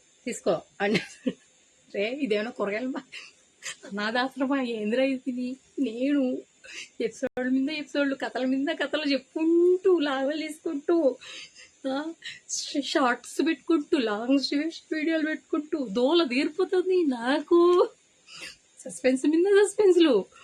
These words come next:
రోజు రోజు గెలిచే ముందుకి అక్క కోసం త్యాగాలు చేసిన వాళ్ళు అందరూ ఒక్కొక్కరు బయట వస్తుంటే ఇది ఇప్పుడు శుభం కార్డు పడేది లేదు. ఈ లోపల మా వాళ్ళు వచ్చి నాకు శుభం కార్డు వేశారు. అదండి మ్యాటర్, ఇంకేం లేదు.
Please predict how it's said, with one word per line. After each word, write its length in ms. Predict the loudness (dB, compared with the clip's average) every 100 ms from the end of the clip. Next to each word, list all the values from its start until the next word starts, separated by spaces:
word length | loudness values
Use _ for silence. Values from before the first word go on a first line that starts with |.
| -20 -8
రోజు 280 | -2 -2 0
రోజు 220 | 0 2
గెలిచే 300 | 4 2 2
ముందుకి 520 | 0 0 0 0 2 0 0 -2 -4 -6 -20 _
అక్క 220 | -16 -6
కోసం 340 | 0 2 2 0
త్యాగాలు 400 | 0 2 6 8
చేసిన 260 | 6 4
వాళ్ళు 180 | 2 2
అందరూ 320 | 2 2 4
ఒక్కొక్కరు 360 | 2 0 -2 -2
బయట 240 | -2 -6
వస్తుంటే 380 | -8 -6 -4 2
ఇది 200 | 2 2 -2
ఇప్పుడు 380 | -6 _ -2 2
శుభం 340 | 0 2 0
కార్డు 260 | 0 -2 -2
పడేది 580 | -2 0 0 -2 -2
లేదు. 340 | 0 -2 -4 -4 -4 -6 -20 -20 -6
ఈ 100 | -2
లోపల 340 | -2 -2 -8 -2
మా 140 | -2 -2
వాళ్ళు 320 | -4 -4 -6
వచ్చి 260 | -6 -4 -4 -4 _ -10
నాకు 360 | -10 -10 -8
శుభం 300 | -6 -4 -4
కార్డు 260 | -4 -6 -6
వేశారు. 340 | -10 -12 -14 -16 _ _ _ _ _ -20 _ -8
అదండి 520 | -8 -8 -10 -8 -4
మ్యాటర్, 540 | -4 -2 -4 -4 -8 -8 -10 _ _ _ -20 -20 _
ఇంకేం 580 | -6 -6 -6 -10 -10 -6
లేదు. 340 | -4 -4 -8